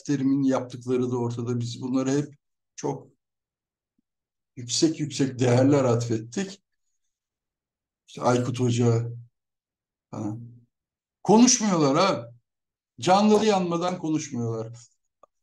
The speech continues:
Bir arada da konuşmuyorlar. Topluma karşı da konuşmuyorlar. Sadece mağdur olduklarını düşündüklerinde laf atıp hop kaçıyorlar.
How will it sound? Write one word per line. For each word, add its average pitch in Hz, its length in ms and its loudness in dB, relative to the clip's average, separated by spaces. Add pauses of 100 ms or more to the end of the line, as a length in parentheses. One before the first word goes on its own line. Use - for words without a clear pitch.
(200)
Bir 208 220 4
arada 160 360 6
da 139 120 4
konuşmuyorlar. 143 840 0 (260)
Topluma 190 520 0
karşı 120 320 -4
da 117 100 -2
konuşmuyorlar. 98 800 -12 (2000)
Sadece 160 520 2
mağdur 160 400 4
olduklarını 135 600 0
düşündüklerinde 120 960 -4 (1400)
laf 214 220 -4
atıp - 360 -10
hop - 320 0 (280)
kaçıyorlar. 113 460 -8